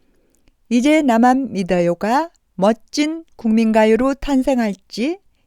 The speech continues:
모아져 있습니다. 힘찬 응원의 박수를 보냅니다.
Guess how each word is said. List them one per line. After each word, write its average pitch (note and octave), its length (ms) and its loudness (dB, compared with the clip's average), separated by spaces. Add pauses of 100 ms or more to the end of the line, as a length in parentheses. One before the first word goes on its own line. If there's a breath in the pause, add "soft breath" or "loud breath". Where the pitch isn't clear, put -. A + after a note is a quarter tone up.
(480)
모아져 G3+ 440 2
있습니다. C#3+ 720 -8 (920)
힘찬 E4 420 2
응원의 B3 340 6
박수를 C4 440 0
보냅니다. D#3 640 -4